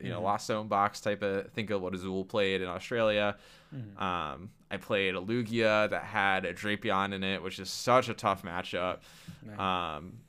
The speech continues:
Speaker 1: I played another Lugia where I just went second and didn't really draw super well and, and lost that. And so then I was at,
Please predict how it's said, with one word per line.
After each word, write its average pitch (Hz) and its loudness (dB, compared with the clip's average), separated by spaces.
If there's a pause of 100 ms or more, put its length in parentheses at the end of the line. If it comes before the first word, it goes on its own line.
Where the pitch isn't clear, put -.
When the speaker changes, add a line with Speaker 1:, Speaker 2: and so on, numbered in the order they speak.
Speaker 1:
I 95 2
played 95 -2 (380)
another 170 6
Lugia 139 6
where 113 6
I 101 4
just 101 -6
went 95 -4
second 147 -2
and 110 -4
didn't 127 -4
really 131 -2
draw 110 4
super 135 -4
well 127 8
and, 98 0
and 92 -2
lost 95 -2
that. 139 4
And 104 -8
so - -6
then 127 0
I 131 2
was 120 -2
at, - -4